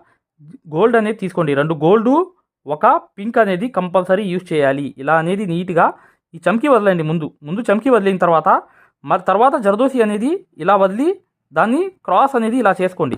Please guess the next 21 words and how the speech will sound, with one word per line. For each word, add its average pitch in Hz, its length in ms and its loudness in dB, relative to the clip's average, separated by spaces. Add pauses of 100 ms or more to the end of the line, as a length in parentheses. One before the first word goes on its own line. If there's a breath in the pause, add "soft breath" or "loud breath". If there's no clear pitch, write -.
(120)
చేసుకుని 233 380 2 (400)
మళ్ళీ 226 260 0
రెండు 226 220 2
స్టిచ్చెస్ 254 320 -2
వేయండి. 226 280 2 (120)
మళ్ళీ 233 220 2 (460)
ఇటుపక్క 247 400 0
రెండు 214 220 -2
స్టిచ్చెస్. 180 380 -6 (200)
అలా 208 140 4 (1300)
చూడండి, 165 240 -2 (120)
ఇలా 185 220 4
అనేది 214 260 -6
చమ్కీ 196 260 -2
వదిలేయండి 160 360 0
ముందు. 127 160 -8 (260)
చమ్కీ 208 280 -2
వదిలేసి 214 340 0 (260)
ఆ - 100 4
తర్వాత 226 300 2 (1400)
జరదోసి 208 400 0